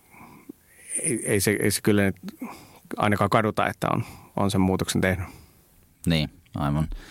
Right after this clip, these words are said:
Speaker 2: Sitten tietysti jossain vaiheessa, kun hommat kehittyy, niin kuitenkin vähän, vähän tulee reissattua ja ainakin mitä niinku jossain vaiheessa seurannut, niin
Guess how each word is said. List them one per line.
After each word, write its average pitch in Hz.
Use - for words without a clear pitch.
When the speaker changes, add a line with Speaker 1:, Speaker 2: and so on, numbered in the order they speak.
Speaker 2:
Sitten -
tietysti 92
jossain 95
vaiheessa, 87
kun 87
hommat 90
kehittyy, 90
niin 87
kuitenkin 87
vähän, 80
vähän 90
tulee 80
reissattua 76
ja 69
ainakin 82
mitä 82
niinku 76
jossain 80
vaiheessa 82
seurannut, 80
niin -